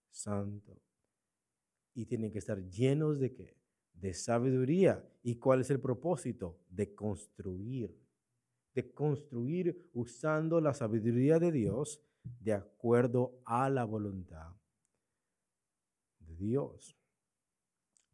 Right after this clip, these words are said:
Tienen que estar llenos de sabiduría para ser usados. Dios los va a usar, pero ellos tienen que saber, ellos tienen que hacer. Tienen que estar llenos del conocimiento divino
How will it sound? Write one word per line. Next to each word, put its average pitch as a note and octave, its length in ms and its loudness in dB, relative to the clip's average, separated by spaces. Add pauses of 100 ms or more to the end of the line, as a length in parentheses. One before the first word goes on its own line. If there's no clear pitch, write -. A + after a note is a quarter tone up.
Tienen D#3 380 8
que - 60 0
estar B2+ 320 4
llenos C#3+ 260 4
de C3+ 80 6
sabiduría A#2 640 4
para A2+ 240 2
ser C#3 200 -2
usados. D#3 720 -4 (480)
Dios C#3+ 600 2
los C#3+ 240 2
va C#3+ 140 8
a D3+ 60 6
usar, D3+ 640 2 (320)
pero A#2 300 6
ellos C3 340 6
tienen A2 320 0
que G#2+ 120 -8
saber, F2+ 380 -12 (560)
ellos G2+ 360 0
tienen F#2+ 300 0
que G#2 120 -6
hacer. - 480 -2 (560)
Tienen F3+ 300 8
que - 80 0
estar C#3+ 340 4
llenos D#3+ 400 6
del D#3+ 140 6
conocimiento D3 680 4
divino C#3+ 600 4